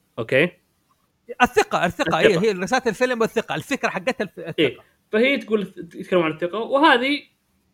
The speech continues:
Speaker 1: يعني كل شوي تثق فيها وتخونها، كل شوي تثق فيها وتخونها. إلا آخر مرة، طبعًا آخر مرة، ليش؟ لأنه غصبًا عنها، ما، وش تسوي؟ ما تقدر، ما،
Speaker 2: <laughs>
Speaker 1: ما تقدر تسوي شيء إلا غصب تسوي اللي يبونه.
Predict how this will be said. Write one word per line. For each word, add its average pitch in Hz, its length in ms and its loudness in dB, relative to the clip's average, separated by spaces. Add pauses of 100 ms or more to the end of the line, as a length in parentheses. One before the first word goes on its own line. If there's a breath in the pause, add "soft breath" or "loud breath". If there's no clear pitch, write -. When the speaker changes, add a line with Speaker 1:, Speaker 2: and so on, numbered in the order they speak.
(440)
Speaker 1:
يعني 185 180 6
كل 240 120 0
شوي 226 120 2
تثق 226 240 -4
فيها 262 200 0
وتخونها، 147 500 -2
كل 233 160 -10
شوي 233 100 2
تثق 226 160 -4
فيها 240 160 2
وتخونها. 143 500 -6
إلا 262 240 8
آخر 233 180 2
مرة، 247 420 6 (160 soft breath)
طبعًا 190 280 6
آخر 220 160 6
مرة، 214 560 6
ليش؟ 233 420 6 (200 soft breath)
لأنه 285 140 10
غصبًا 262 320 10
عنها، 175 460 8
ما، 285 140 8
وش 247 160 8
تسوي؟ 170 400 6 (520)
ما 311 120 8
تقدر، 240 320 6
ما، 247 240 8 (280)
Speaker 2:
<laughs> - 220 2
Speaker 1:
ما 320 140 12
تقدر 285 200 8
تسوي 302 160 8
شيء 277 240 8
إلا 254 220 10
غصب 254 320 8
تسوي 214 200 8
اللي 196 120 10
يبونه. 139 360 4